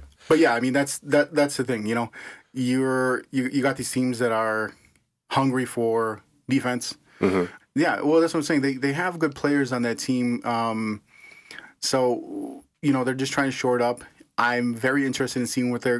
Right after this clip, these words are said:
Speaker 1: what they're gonna do in Seattle. I definitely like Russell Wilson. It's an interesting story. You see a smaller guy, seeing what he's gonna do.
Speaker 2: Mm-hmm.
Speaker 1: Um, you know, a-, and he's been good for that team. They won the ch-, they won the ship. They went to another one where they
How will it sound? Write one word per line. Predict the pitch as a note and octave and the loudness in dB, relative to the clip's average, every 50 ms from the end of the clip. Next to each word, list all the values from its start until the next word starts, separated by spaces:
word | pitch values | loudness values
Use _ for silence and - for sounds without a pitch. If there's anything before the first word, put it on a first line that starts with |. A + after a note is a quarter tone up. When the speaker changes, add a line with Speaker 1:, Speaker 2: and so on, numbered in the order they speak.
| A2 - | -2 -2
Speaker 1:
what | B2+ A#2+ | -4 -2
they're | - - | -2 -2
gonna | B2+ A#2+ A#2 | -2 -2 -2
do | A2 C3 B2+ | 0 0 -2
in | B2 A2 | -2 -2
Seattle. | - C3 A#2+ A#2 A#2+ A#2+ A#2 - - - - - - _ _ _ _ - | 0 0 0 2 0 -2 -4 -6 -14 -20 -20 -20 -20 _ _ _ _ 0
I | B2+ C#3 D3 D3+ D3 D3 - _ _ _ _ _ _ | 2 2 2 2 0 -2 -6 _ _ _ _ _ _
definitely | - C#3 C#3+ C#3+ - C#3+ C3+ | 2 2 2 2 0 0 0
like | B2+ B2 A#2+ A2+ - B2 | 2 0 0 0 0 -2
Russell | A#2+ A#2 - A#2+ A2+ | -2 0 0 -2 0
Wilson. | A#2 A#2 A#2 - - B2 A2+ A#2 | 2 2 0 0 -2 -2 -2 -2
It's | A2 G2+ - - | -4 -4 -4 -4
an | B2 G2+ | -2 -2
interesting | G2+ A#2+ - - A#2 - - A2 G#2 | -2 -2 -2 -2 -4 -4 -4 -6 -4
story. | - - A#2+ A2+ A#2 A#2 | -2 0 0 0 0 0
You | A2 G#2 | -2 -4
see | - A#2+ | -4 -2
a | A#2 A2+ | -2 -2
smaller | A2+ - B2 A2+ A2+ A2+ A2 | -2 -2 -2 0 0 0 0
guy, | A2+ A2 A2 A2+ A2+ | 0 0 0 0 -2
seeing | A2 - - - A2+ A2+ | -4 -6 -4 -4 -2 -2
what | A2+ A2+ | -2 -4
he's | G#2+ | -4
gonna | G#2 A#2 A2 G2+ | -4 -4 -4 -2
do. | G2+ A2+ A2+ A2+ A2 - - | -2 -2 -2 -2 -2 -6 -6
Speaker 2:
Mm-hmm. | - G2+ F#2+ F2 F2+ F2+ F#2 - - A#2 | -4 -4 -2 0 -2 -2 -2 -2 -2 -2
Speaker 1:
Um, | A#2 A2+ A2 A2 A2 A2 A2 G#2+ G#2 - - _ _ - - _ _ _ _ _ _ _ | 0 0 0 -2 -2 -4 -4 -6 -8 -12 -18 _ _ -20 -20 _ _ _ _ _ _ _
you | - C#3+ | 0 0
know, | C#3 C3 C3 C3 | 2 0 0 -4
a-, | A#2 - | -4 -4
and | C3+ C#3 - - C3+ C3+ C#3 | -4 -6 -4 -2 -2 0 0
he's | C3+ C#3+ C#3 | 0 0 0
been | D3 C#3 | 0 2
good | C3+ D3+ D3 | 2 0 0
for | - D3 | 0 0
that | B2+ A2+ - | 0 0 0
team. | - C3+ C3 C#3+ D#3+ D3+ | 0 0 0 0 0 0
They | B2 A2+ | 0 0
won | A2+ A#2 A2+ A2 | 0 0 -2 -2
the | G#2 | -4
ch-, | - - - - - _ - | -4 -6 -8 -8 -8 _ -2
they | A2+ A#2+ | 0 0
won | A#2 A#2+ B2 A#2 | 2 0 0 0
the | A2 | -2
ship. | - - C#3 C#3 C#3 | -2 -2 -2 -2 -2
They | B2+ | -2
went | A#2+ B2 B2 - | -2 -2 -2 -2
to | C3+ | -2
another | A2+ A2+ A2 A#2 A#2+ | -2 -2 0 0 0
one | A#2+ A#2+ B2 | -2 0 -2
where | A#2+ A2+ | -2 -2
they | A2 A2 G#2+ G2+ | -2 -4 -6 -8